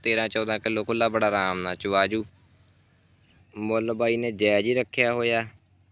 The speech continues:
ਸਿਰਫ ਤੀਹ ਹਜ਼ਾਰ ਰੁਪਈਆ। ਉਹ 'ਚੋਂ ਬਾਈ ਕਹਿੰਦਾ ਮਾਨ ਤਾਨ ਹੋ ਜੂ।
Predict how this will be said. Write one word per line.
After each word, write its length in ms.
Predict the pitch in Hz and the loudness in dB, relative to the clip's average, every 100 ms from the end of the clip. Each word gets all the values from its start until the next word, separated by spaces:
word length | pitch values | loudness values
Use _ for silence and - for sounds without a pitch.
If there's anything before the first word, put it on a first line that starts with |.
| - | -12
ਸਿਰਫ 400 | - 120 131 127 - | -4 -2 -2 -4 -6
ਤੀਹ 360 | 135 147 147 143 | -2 0 0 0
ਹਜ਼ਾਰ 240 | 131 123 | 2 0
ਰੁਪਈਆ। 360 | 120 127 123 120 | -2 -4 0 0
ਉਹ 80 | |
'ਚੋਂ 180 | 117 - | -2 -4
ਬਾਈ 220 | 120 117 113 | -2 -2 0
ਕਹਿੰਦਾ 220 | 117 123 | -2 -2
ਮਾਨ 340 | 113 101 98 | -2 -2 -4
ਤਾਨ 280 | 92 104 104 | -6 -6 -6
ਹੋ 220 | 104 92 | -4 -4
ਜੂ। 240 | 92 113 | -2 -4